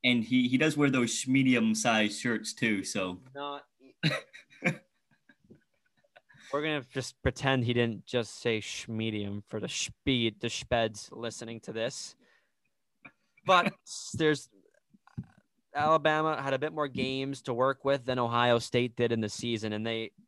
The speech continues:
Speaker 1: Yeah.
Speaker 2: S E C is just, it's another level of talent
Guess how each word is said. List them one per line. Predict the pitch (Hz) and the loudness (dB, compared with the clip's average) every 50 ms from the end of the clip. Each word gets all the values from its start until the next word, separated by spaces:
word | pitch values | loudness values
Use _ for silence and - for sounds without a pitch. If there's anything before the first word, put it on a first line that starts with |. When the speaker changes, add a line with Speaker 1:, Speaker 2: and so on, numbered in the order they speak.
| _ _ 107 | _ _ -10
Speaker 1:
Yeah. | 101 - - - - | -10 -10 -8 -6 -4
Speaker 2:
S | 151 151 - - | -4 -4 -4 -6
E | 139 | -10
C | 127 - - - 127 120 120 | -10 -10 -8 -8 -6 -4 -4
is | 113 110 - | -6 -6 -8
just, | - 117 110 - - _ _ _ _ _ _ _ _ _ _ _ _ _ _ | -8 -10 -10 -10 -12 _ _ _ _ _ _ _ _ _ _ _ _ _ _
it's | - - | -18 -12
another | 160 175 175 151 | -8 -6 -4 -4
level | 131 120 117 120 117 123 123 | -2 -2 -2 -2 -2 -2 -4
of | 120 104 | -4 -6
talent | - - 117 113 110 113 117 120 117 | -8 -10 -8 -6 -4 -4 -4 -6 -8